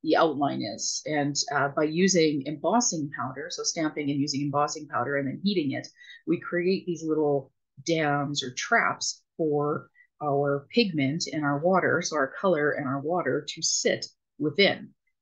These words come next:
And, uh, you get these beautiful, um,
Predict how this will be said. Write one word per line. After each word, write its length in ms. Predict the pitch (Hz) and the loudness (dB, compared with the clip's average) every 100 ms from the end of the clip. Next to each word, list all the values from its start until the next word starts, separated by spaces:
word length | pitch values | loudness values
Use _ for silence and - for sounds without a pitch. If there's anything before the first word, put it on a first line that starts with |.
| _ | _
And, 360 | 160 160 156 156 | -6 -4 -4 -6
uh, 80 | 147 | -4
you 180 | 143 147 | -2 2
get 140 | 160 | 4
these 160 | - 156 | 4 -2
beautiful, 800 | 156 170 180 180 151 143 135 - - | 2 6 6 4 4 4 4 -2 -4
um, 420 | 151 147 208 | -2 -2 -6